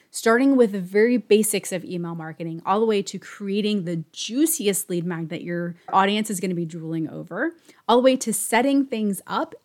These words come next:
and the advanced strategies to email marketing. It includes email templates.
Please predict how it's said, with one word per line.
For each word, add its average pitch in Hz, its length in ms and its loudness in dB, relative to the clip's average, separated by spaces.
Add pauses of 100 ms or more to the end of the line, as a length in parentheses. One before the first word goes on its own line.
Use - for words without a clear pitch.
(120)
and 285 460 0
the 202 160 2
advanced 185 380 -4
strategies 190 580 -2
to 156 140 -12
email 170 200 -8
marketing. 170 460 -12 (300)
It 208 100 2
includes 214 480 -2 (100)
email 202 320 0
templates. 294 560 -4